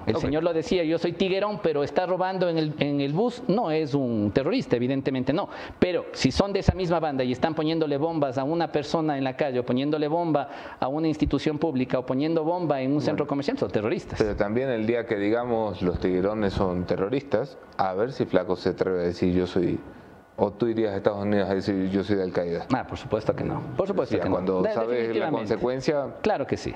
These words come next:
Speaker 2: a lo mejor te muerdes la lengua,
Speaker 1: Sí,
Speaker 2: ¿no?
Speaker 1: pero ha-, hay que tener cuidado porque después nos saltan todos al cuello, especialmente los que defienden los derechos de los delincuentes y no los derechos de las víctimas. Mira, es algo tan curioso que hoy,
Speaker 2: Sí.
Speaker 1: eh, en el Parlatino, los países de, que pertenecen al Parlatino, incluido Ecuador,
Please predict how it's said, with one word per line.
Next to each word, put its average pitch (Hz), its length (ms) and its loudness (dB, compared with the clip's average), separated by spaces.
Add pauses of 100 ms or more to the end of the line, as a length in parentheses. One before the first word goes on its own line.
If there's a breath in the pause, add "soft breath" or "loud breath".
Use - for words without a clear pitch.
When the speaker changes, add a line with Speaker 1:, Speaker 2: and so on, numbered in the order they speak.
Speaker 2:
a 98 100 2
lo 101 140 -2
mejor 110 340 0
te 110 140 0
muerdes 107 320 0
la 104 100 0
lengua, 131 220 0
Speaker 1:
Sí, 156 100 0
Speaker 2:
¿no? 107 80 0
Speaker 1:
pero 156 220 2
ha-, 165 260 -2
hay 185 80 0
que 196 120 0
tener 190 220 0
cuidado 190 300 2
porque 175 200 0
después 170 260 0
nos 180 100 2
saltan 175 320 0
todos 180 240 4
al 160 140 0
cuello, 190 340 4
especialmente 160 540 2
los 147 100 0
que - 100 -2
defienden 156 380 2
los 127 140 0
derechos 147 320 0
de 131 80 0
los 117 100 0
delincuentes 131 580 2
y 131 60 2
no 127 140 2
los 139 120 -2
derechos 127 320 2
de 120 80 0
las 110 140 0
víctimas. 110 380 2
Mira, 160 180 2 (460 loud breath)
es 151 80 4
algo 294 180 0
tan 208 160 -2
curioso 208 540 0
que 165 180 2
hoy, 190 200 0
Speaker 2:
Sí. - 60 -6 (280)
Speaker 1:
eh, 151 320 0
en 139 160 2
el 131 80 -2
Parlatino, 143 580 0
los 139 340 -4 (200)
países 165 520 0
de, 113 220 0 (260 loud breath)
que 117 100 0
pertenecen 156 480 -2
al 143 100 -4
Parlatino, 143 340 -2
incluido 156 280 0
Ecuador, 143 400 -2